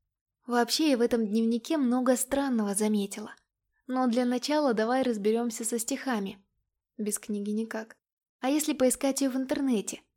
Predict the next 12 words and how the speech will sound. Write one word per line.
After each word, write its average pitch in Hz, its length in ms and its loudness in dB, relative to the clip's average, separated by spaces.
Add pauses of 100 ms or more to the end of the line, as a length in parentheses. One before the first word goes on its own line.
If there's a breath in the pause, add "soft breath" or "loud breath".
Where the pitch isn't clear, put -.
(220)
у 254 80 -4
доблестных 269 480 0
пиратов?» 240 520 0 (680)
«Кому 220 300 0
в 214 80 0
наше 214 260 -2
время 240 280 -2
понадобится 208 580 -2
сканировать 208 600 -4
Хаяма 220 540 -4 (340)
или 220 200 0
Есенина? 202 600 -4